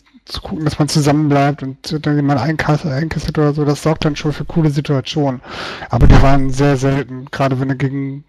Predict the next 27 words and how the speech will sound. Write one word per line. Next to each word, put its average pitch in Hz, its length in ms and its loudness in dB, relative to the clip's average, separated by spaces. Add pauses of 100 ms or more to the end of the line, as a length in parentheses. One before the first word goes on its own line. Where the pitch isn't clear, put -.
(220)
gute 165 240 0
Leute 151 280 2
spielst, 143 300 -2
die 147 140 0 (240)
das - 160 -8
Spiel 160 180 0
sehr 139 320 2
oft 120 200 -8
spielen. 123 400 -6 (640)
Das, - 480 -4 (220)
und 185 420 -8
dieses 147 280 0
Gefühl 160 260 0
hatte 151 140 0
ich - 80 -12
bei 156 100 -2
Call 156 220 0
of 151 140 0
Duty 156 260 -2
nicht, 147 320 -2
dass 123 160 -4
ich 131 80 -4
dann 135 200 -4
nur 143 140 0
das 127 200 -4
Opfer 123 240 -4
bin. 123 340 -6